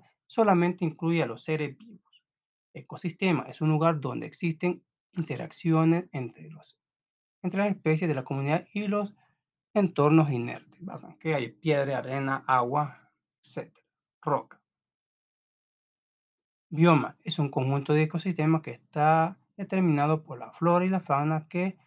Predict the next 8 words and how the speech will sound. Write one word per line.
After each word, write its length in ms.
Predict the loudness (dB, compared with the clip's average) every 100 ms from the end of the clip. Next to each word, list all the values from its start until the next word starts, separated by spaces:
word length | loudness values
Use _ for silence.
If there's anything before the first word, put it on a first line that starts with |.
| _
predominan 560 | -2 2 4 4 0 0
junto 400 | 0 0 -2 -6
con 180 | -6 -10
el 180 | -10 -18
clima 440 | _ 0 2 2
de 100 | 0
la 140 | -4 -12
región. 380 | -14 -14 -20